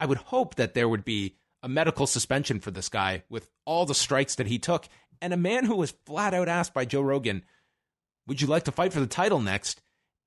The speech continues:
And he <laughs> said, "No, my cardio is not ready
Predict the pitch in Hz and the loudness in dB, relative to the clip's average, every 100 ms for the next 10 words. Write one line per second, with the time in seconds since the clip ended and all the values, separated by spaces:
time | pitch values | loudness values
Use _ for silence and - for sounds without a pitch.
0 | _ 117 135 123 185 - 190 165 139 190 | _ -6 -4 0 0 0 0 -2 0 0
1 | 160 104 - _ - 139 226 214 - 190 | 0 -2 -6 _ -8 -4 -2 -2 0 2
2 | 190 160 123 104 156 180 147 147 113 | 4 2 2 0 0 2 2 2 0